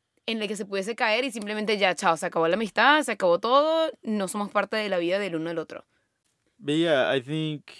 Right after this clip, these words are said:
Speaker 2: I think it was important to happen, though. Like I said, it's kind of like when I told you uh, I was attracted to you, but you didn't feel the same way. You know, we just weren't on the same level,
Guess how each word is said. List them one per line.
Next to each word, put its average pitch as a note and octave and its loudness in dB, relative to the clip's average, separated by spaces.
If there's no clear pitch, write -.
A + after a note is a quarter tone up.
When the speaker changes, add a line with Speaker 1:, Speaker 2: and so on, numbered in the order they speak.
Speaker 2:
I C#3+ 2
think E3+ 0
it D#3+ 8
was D3 6
important B2+ -4
to A#2 0
happen, A2+ -4
though. G#2 -6
Like B2+ 0
I C#3+ 4
said, A#2 -2
it's A2+ -8
kind B2+ -4
of A#2+ -4
like A2 -2
when A#2+ -8
I A#2 0
told A2+ -8
you G#2 -12
uh, A2+ -4
I A2 -8
was G#2+ -4
attracted D3+ -4
to B2 -10
you, A#2 -8
but A2+ -8
you A#2 -6
didn't A2+ -10
feel A2+ -8
the G2+ -14
same G2 -10
way. G2 -14
You C3 -10
know, G#2+ -8
we C3 -6
just G3+ -2
weren't D3+ -2
on C3+ -4
the B2 -6
same G#2 -12
level, G2+ -12